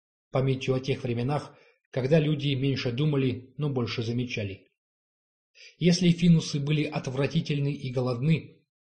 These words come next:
то эти были прелестны и всем довольны. Больше всего они походили на солнечных зайчиков, но их прихотливая пляска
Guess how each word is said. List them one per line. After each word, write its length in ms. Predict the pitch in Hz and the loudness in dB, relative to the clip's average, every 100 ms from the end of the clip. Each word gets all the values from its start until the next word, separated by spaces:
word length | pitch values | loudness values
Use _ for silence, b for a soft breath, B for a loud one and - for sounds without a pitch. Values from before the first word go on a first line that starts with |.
| _ - | _ -4
то 180 | 127 | -2
эти 280 | 143 165 156 | 2 2 2
были 280 | 127 131 123 | -4 -4 -4
прелестны 600 | 113 120 131 143 - 117 | -2 -2 0 0 -2 -6
и 360 | 104 120 117 117 | -4 -4 -4 -4
всем 260 | - 120 | -4 -2
довольны. 540 | 135 135 107 95 - _ _ _ B B - | 0 0 0 -4 -12 _ _ _ B B 2
Больше 280 | 175 175 170 | 2 4 0
всего 280 | - 156 | 2 4
они 200 | 143 143 | 4 2
походили 760 | - - 123 131 147 131 - - | -2 -2 -2 0 0 -2 -4 -12
на 100 | 135 | -8
солнечных 560 | 127 156 139 131 151 139 | -2 0 2 0 -2 0
зайчиков, 560 | 139 143 104 110 - - _ _ _ _ _ | 2 2 0 -8 -10 -18 _ _ _ _ _
но 100 | 113 | 2
их 240 | 156 170 - | 4 4 2
прихотливая 560 | 127 170 139 131 123 | -2 -2 -2 0 0
пляска 600 | 113 127 151 - 143 131 | 0 0 0 0 -4 -4